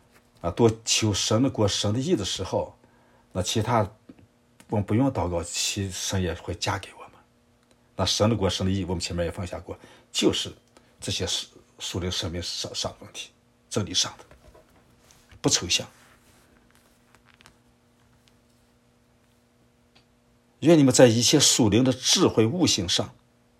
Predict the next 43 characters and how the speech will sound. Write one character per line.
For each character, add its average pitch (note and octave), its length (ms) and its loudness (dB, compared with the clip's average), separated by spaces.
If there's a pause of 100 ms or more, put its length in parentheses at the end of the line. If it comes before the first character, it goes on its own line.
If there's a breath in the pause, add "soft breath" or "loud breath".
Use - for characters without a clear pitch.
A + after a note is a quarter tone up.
(600 soft breath)
就 C#3 140 0
是 C3 80 0
愿 F3+ 120 8
你 E3 60 8
们 D3 100 6
在 C#3 200 8
智 G3 420 4
慧 A2+ 240 8
和 A2+ 160 4
一 A2 300 2
切 F#3 240 6
的 A#2 80 6
悟 A#3+ 160 2
性， - 160 -6 (180)
属 - 220 2
灵 G#2+ 160 6
的 B2 80 6
悟 C3 160 2
性 G2 160 -2
上， - 260 -4 (840)
满 G#2 340 8
心 A2+ 260 4
知 F#2 220 -2
道 D#2+ 260 -2 (280 soft breath)
神 - 260 0
的 F2 80 -2
旨 - 200 -6
意， - 180 -18 (320)
是 - 120 0
满 C#3+ 280 8
心。 C3 400 0 (1500)
我 G2+ 100 -6
们 F2+ 140 -2 (180)
去 F#2 300 -4 (380)
理 E2+ 360 -6
解 F2+ 100 0
一 - 20 0
下 F2 100 -2
什 F#2+ 140 -4
么 F#2+ 80 -2
叫 - 100 -2
满 F2+ 180 -6
心。 - 220 -6